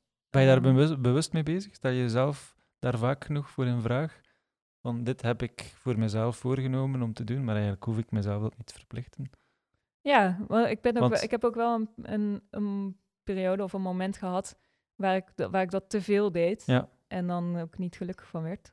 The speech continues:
Speaker 2: Of een beetje, ja, overwerkt moet ik het misschien niet noemen, maar toch die kant op.
Speaker 1: Ja.
Speaker 2: Ehm,
Speaker 1: Ben je iemand
Speaker 2: dus,
Speaker 1: die
Speaker 2: ja.
Speaker 1: daar vatbaar voor bent? Overwerkt? Ga je, ga je heel hard
Speaker 2: Ja.
Speaker 1: door in jouw werk?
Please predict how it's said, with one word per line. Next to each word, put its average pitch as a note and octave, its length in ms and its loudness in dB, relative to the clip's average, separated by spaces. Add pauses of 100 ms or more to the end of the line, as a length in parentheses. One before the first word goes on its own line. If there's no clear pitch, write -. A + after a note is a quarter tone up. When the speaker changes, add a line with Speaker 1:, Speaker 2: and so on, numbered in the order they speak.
(120)
Speaker 2:
Of E3+ 160 -12
een E3 80 -6
beetje, E3 520 -6 (560)
ja, E3 320 -8 (140)
overwerkt E3+ 600 -6
moet F3 180 -8
ik - 80 -20
het - 120 -14
misschien F3 260 -10
niet E3+ 140 -6
noemen, F3+ 280 -6
maar F3 240 -10 (260)
toch - 260 -16 (220)
die F3 140 -10
kant G3+ 240 -2
op. A#3 160 -6
Speaker 1:
Ja. B2+ 240 4 (880)
Speaker 2:
Ehm, E3 400 -4 (680)
Speaker 1:
Ben B2 100 4
je C3 40 8
iemand D#3+ 180 6
Speaker 2:
dus, E3+ 80 0
Speaker 1:
die F3 100 2
Speaker 2:
ja. D#3+ 80 6
Speaker 1:
daar D3 80 2
vatbaar E3+ 360 4
voor F3 160 -2
bent? F#3+ 360 -6 (260)
Overwerkt? D3+ 680 -4
Ga B2+ 140 0
je, B2 420 2 (140)
ga B2 160 -2
je B2 160 4
heel C3+ 140 4
hard C3+ 180 2
Speaker 2:
Ja. E3 60 -12
Speaker 1:
door C#3 200 6
in C#3+ 100 4
jouw C3 160 2
werk? C#3+ 300 -6